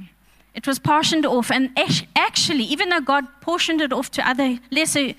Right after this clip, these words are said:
humans, he is still sovereign in that they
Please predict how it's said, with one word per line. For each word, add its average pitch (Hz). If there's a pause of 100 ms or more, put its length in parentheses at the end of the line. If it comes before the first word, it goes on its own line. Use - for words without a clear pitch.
(500)
humans, 339
he 339
is 302
still 403
sovereign 202 (240)
in 294
that 285 (800)
they 320